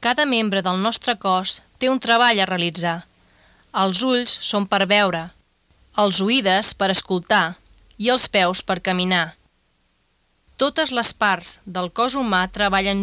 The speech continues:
juntes. Si alguna part del cos està ferida, no solament ens fa mal aquesta, sinó que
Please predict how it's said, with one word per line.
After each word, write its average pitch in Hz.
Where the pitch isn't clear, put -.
juntes. 190
Si -
alguna 277
part 247
del 214
cos 170
està 185
ferida, 190
no 262
solament 233
ens 190
fa 208
mal 196
aquesta, 190
sinó 214
que 226